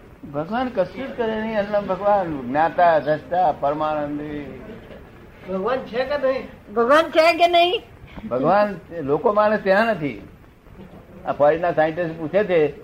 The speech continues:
Speaker 1: કે ભગવાન ઉપર છે, તે ઉપર છે કે નહીં? ત્યારે મેં કીધું, ઉપર તો એમના સાસુ મરી ગયા, પછી બદલી નાખી, બદલી કરી નાખી. એમના સાસુ મરી ગયા એટલે કાઢી નાખ્યું એ મકાન. કારણ કે એમના સાસુ હતા છે ત્યારે મેં કીધું, "આ શું જોઈને ઉપર પૂછે છે? ઉપર કોઈ બાપોય નથી ગયું.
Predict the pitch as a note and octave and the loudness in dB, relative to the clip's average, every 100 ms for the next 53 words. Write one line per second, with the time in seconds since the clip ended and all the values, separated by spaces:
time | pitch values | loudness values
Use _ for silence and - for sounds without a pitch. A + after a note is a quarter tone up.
0 | - - - - - E3+ D#3 D3+ E3 E3 | -20 -20 -20 -20 -10 -6 -4 -2 -2 -2
1 | D3 E3+ D3+ E3 E3+ F3 D3+ D#3 D3+ D#3+ | -4 -6 -4 -6 -4 -8 -6 -4 -2 2
2 | F3+ E3 D#3+ D3+ D#3 D#3 D#3 C#3+ D#3 D3+ | 2 2 -4 0 0 -2 -6 -4 -4 0
3 | D#3+ D#3+ D3 C3 C#3 E3 D3+ F#3+ F3+ D3+ | 0 0 2 2 0 -2 -2 2 4 4
4 | E3 D3+ D#3 C#3+ D3+ D#3 D3 C#3+ D#3+ D#3+ | 0 -8 -4 -2 0 0 0 0 -2 -2
5 | D3 C3+ G#2 G2 - A3 A3 B3 F3 - | 0 0 -2 -14 -14 -14 -12 -12 -14 -14
6 | - - - - - - - - B2 C#3 | -14 -14 -16 -18 -20 -20 -20 -10 -4 -2
7 | C3 B2+ D#3 D3 E3 G#3 C#3+ B2 - - | 0 -2 0 0 0 2 2 0 -10 -10
8 | C#3 C#3+ D#3 E3 C#3 D3 B2+ A2+ G2 - | 0 2 2 0 -2 -2 -2 -2 -4 -14
9 | F#3 - D#3+ - - C#3+ D#3+ D3+ E3+ E3 | -16 -16 -20 -20 -4 0 2 2 2 2
10 | E3 E3+ E3+ E3 F3 D3+ D#3+ D#3+ D#3+ D#3+ | 2 2 0 2 0 0 -4 -2 -2 -2
11 | D#3+ E3+ E3 E3+ F3+ E3 E3 D3 C#3+ - | 0 -2 -6 -4 -4 -2 -4 -4 -6 -8
12 | B2 A#2+ C#3 D3 C#3 B2 D3+ D3 C3+ B2+ | -8 -6 -2 2 2 2 0 -2 -4 -8
13 | B2+ A2+ | -10 -10